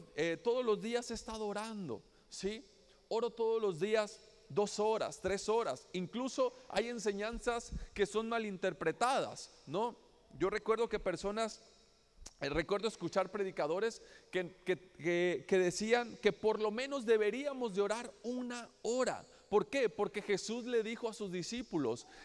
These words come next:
que si no podían, no podían estar despiertos por lo menos una hora orando, ¿sí? Y de ahí se agarraban: "Por lo menos tenemos que orar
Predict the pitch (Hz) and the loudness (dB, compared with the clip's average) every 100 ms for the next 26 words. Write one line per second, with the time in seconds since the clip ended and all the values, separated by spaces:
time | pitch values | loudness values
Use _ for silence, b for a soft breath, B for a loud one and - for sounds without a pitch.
0 | B 196 180 196 214 220 240 233 240 240 | B 0 0 0 -2 2 2 2 0 0
1 | 190 - - 165 208 - 226 226 240 226 | -2 -4 -12 -4 -2 0 2 2 -2 -4
2 | 226 226 233 - 226 233 240 226 - 190 | -8 -6 -8 -4 -2 -2 -6 -8 -4 -2
3 | 180 175 202 240 247 247 - B B - | 0 -2 -2 -6 -6 -8 -10 B B -6
4 | 208 214 190 196 202 202 B B B - | -4 -4 -4 -4 -4 -6 B B B -2
5 | 175 202 277 196 110 - B B - 220 | 0 0 -2 -4 -6 -8 B B -4 -4
6 | 254 - - 185 196 214 262 220 220 214 | -4 -10 -6 0 2 2 -2 -2 0 0
7 | 202 226 214 214 214 269 269 254 240 240 | 0 -2 -2 -2 -2 -4 -4 -2 -2 -2
8 | 247 247 - 214 214 262 | -4 -10 -6 -4 -4 -6